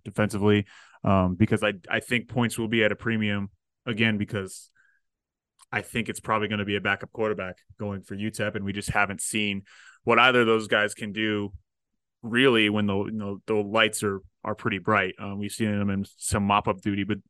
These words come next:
it's completely different. So, um, defense really needs to come to play.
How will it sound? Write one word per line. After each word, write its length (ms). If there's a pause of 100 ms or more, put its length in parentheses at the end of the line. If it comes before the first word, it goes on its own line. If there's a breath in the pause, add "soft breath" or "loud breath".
(380 loud breath)
it's 180
completely 460
different. 420
So, 320 (380 loud breath)
um, 280
defense 400
really 200
needs 220
to 60
come 160
to 80
play. 480